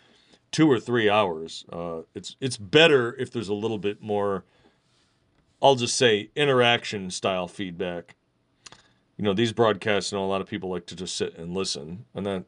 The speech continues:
and that's fine because I'm here to entertain you all, right? By eating spicy foods and wiping hot chili powder in my eyeball. Hashtag wiped his eye.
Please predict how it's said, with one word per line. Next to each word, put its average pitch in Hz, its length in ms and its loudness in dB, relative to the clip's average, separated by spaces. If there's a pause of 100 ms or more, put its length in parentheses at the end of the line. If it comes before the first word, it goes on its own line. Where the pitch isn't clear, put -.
(120)
and 101 120 -6
that's 104 160 -4
fine 135 340 -2 (260)
because - 460 -10 (140)
I'm 101 260 -2
here 82 300 -6
to - 200 -14
entertain 78 500 -10
you 113 140 -6
all, - 240 -8 (480)
right? - 260 -12 (1400)
By 85 200 -10
eating 101 360 -4
spicy 98 440 -2
foods 87 440 -6
and 82 180 -10
wiping 92 420 -2
hot 92 300 -2 (180)
chili 95 300 0
powder 87 320 -6
in 85 60 -6
my 85 280 -6
eyeball. 78 380 -6 (600)
Hashtag 98 460 -2
wiped 90 280 -4
his 82 140 -8
eye. 82 320 -6